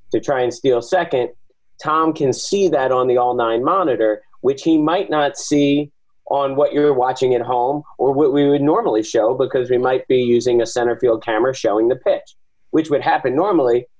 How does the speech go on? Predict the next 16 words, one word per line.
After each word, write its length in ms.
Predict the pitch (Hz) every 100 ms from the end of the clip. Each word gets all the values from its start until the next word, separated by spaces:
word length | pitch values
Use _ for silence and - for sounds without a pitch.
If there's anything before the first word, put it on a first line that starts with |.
| -
But 220 | 143 -
Tom, 320 | 143 139 139
when 100 | 131
he's 160 | 123 120
at 140 | 123
the 60 | 117
ballpark 560 | 107 202 190 139 120 120 -
in 120 | 117
his 140 | 113 107 -
peripheral 420 | 123 120 123 113
vision, 360 | 196 147 120
can 160 | 120 113
see 160 | 131 117
the 100 | 104
guy 180 | 107 101
running. 460 | 139 156 123 113